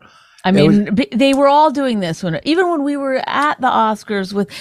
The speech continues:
Speaker 1: you could tell only the people in the upper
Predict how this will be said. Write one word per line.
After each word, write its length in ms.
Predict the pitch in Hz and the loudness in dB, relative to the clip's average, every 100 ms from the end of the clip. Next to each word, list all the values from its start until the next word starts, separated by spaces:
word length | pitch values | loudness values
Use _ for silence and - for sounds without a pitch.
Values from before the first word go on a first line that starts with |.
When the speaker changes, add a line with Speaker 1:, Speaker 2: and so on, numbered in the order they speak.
| - - | -10 -4
Speaker 1:
you 120 | 202 | -2
could 220 | 226 170 | -2 -2
tell 320 | 247 247 - | 0 2 2
only 280 | - 220 247 | 0 0 0
the 100 | 240 | -2
people 320 | 214 226 220 220 | -4 -6 -4 -2
in 60 | |
the 140 | 190 - | -2 -4
upper 540 | 196 - 190 185 175 | -6 -4 -4 -2 -6